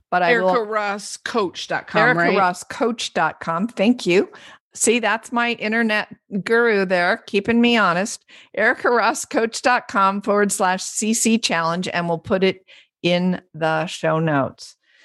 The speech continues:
Speaker 1: Well, my goodness, Julie, this was a fun one. Thank you so much for coming back and sharing all your wisdom and insight with us.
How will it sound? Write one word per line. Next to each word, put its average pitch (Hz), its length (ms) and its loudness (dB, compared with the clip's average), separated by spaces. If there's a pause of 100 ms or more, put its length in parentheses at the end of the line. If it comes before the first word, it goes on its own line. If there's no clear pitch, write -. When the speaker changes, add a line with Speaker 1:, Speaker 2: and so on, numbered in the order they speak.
(260)
Speaker 1:
Well, 208 120 4
my 262 360 2
goodness, 247 560 -2
Julie, 240 460 2
this 247 280 -2
was 349 120 -4
a 202 100 0
fun 233 500 -2
one. 277 340 0
Thank 262 280 -2
you 285 100 -2
so 254 160 0
much 233 280 0
for 226 140 0
coming 214 380 -4
back 226 360 -2
and 202 180 -2
sharing 233 400 2
all 208 180 2
your 190 200 0
wisdom 214 420 2
and 190 120 2
insight 220 460 2
with 220 140 0
us. 226 300 0